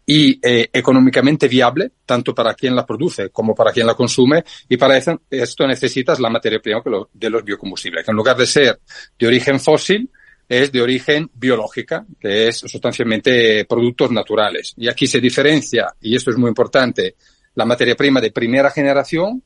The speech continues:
que son productos que van en competición con la alimentación humana, sustancialmente aceites, aceite de palma, aceite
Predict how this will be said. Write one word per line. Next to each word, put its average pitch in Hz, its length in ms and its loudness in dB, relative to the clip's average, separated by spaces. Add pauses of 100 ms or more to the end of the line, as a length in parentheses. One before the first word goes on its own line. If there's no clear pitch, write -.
(100)
que 120 340 -4
son 113 220 -8
productos 120 420 0
que - 80 -2
van 120 140 2
en 117 100 -2
competición 110 600 -2
con 113 120 2
la 110 60 4
alimentación 107 800 0
humana, 127 400 2
sustancialmente 110 720 -2
aceites, 127 560 -2 (460)
aceite 107 360 -2
de 101 120 0
palma, 135 480 4
aceite 101 1080 -4